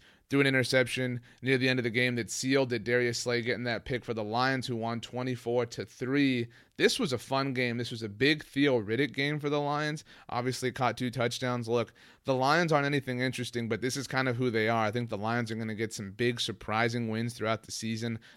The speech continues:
like they did against the Eagles, but that's kind of all she wrote. I do believe the Eagles are going to come down to earth a bit. The Eagles, you know, they played the Lions, obviously lost. They get the Redskins, and they get the Vikings, the Cowboys,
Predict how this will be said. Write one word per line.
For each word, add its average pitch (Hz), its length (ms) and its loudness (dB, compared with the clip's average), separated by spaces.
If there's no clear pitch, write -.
like 110 140 -4
they 104 100 -2
did 113 160 0
against 110 300 -4
the 107 60 -6
Eagles, 110 360 -4
but 95 160 -10
that's 123 200 2
kind 113 220 -4
of 101 80 -6
all 107 160 2
she - 180 -6
wrote. 120 340 2
I 131 140 0
do 151 240 4
believe 156 320 6
the 127 60 0
Eagles 135 400 2
are 123 40 0
going 123 200 0
to 120 80 -2
come 131 240 -4
down 120 240 0
to - 40 -4
earth 127 280 0
a 92 40 -14
bit. 95 200 -8
The 104 80 -6
Eagles, 127 420 2
you 117 80 -4
know, 113 100 -4
they 104 120 -4
played 131 280 2
the 123 80 2
Lions, 117 360 0
obviously 113 360 -2
lost. 120 280 0
They 117 80 0
get 117 180 0
the 104 80 -2
Redskins, 127 560 2
and 113 140 -2
they 107 80 -2
get 113 160 -4
the - 80 -8
Vikings, 123 560 2
the 104 80 -10
Cowboys, 127 720 2